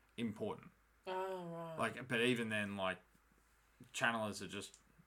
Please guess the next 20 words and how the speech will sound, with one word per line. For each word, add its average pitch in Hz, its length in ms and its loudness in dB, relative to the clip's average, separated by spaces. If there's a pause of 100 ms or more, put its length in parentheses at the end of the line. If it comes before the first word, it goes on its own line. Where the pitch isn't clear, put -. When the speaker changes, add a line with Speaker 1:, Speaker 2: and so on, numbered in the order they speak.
(200)
Speaker 2:
Not 190 160 0
Speaker 1:
they're, 240 80 4
Speaker 2:
very 185 180 2
welcome. 170 340 4
Speaker 1:
they're, 151 200 10
they're 143 240 10
allowed, 135 440 12
they're 120 100 8
respected, 113 640 2
but, 101 320 2
you 92 100 -4
know, 87 120 4 (140)
can 117 140 -4
you 110 180 0
leave? 104 360 0 (600)
Speaker 2:
Yeah. 175 200 0
Speaker 1:
<laughs> - 40 -2 (1000)
Speaker 2:
It 151 60 -10
only 202 260 4
brings 202 320 0